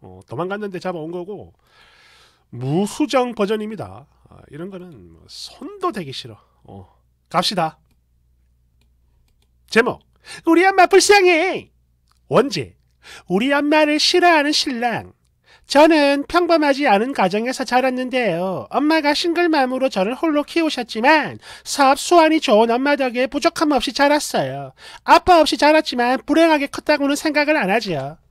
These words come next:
하지만 엄마는 여자 혼자서 저 하나 잘 키워보겠다고 고생하신 거 살면서 제가 쭉 지켜봤기 때문에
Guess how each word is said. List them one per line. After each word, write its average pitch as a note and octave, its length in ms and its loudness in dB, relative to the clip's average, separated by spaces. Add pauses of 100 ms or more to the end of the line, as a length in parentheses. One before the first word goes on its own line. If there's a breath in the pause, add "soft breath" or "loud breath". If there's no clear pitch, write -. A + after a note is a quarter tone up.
(320 loud breath)
하지만 D4 400 2
엄마는 C4+ 680 0
여자 C4+ 220 2
혼자서 C4 800 0
저 A#3 140 0
하나 C4 260 -2
잘 F#3 180 -4
키워보겠다고 B3 1120 -2 (280 loud breath)
고생하신 D4 560 0
거 A#3 480 2 (200 loud breath)
살면서 D4 520 0
제가 G#3+ 320 -2
쭉 - 240 -6
지켜봤기 D4 500 -2
때문에 A#3+ 680 -2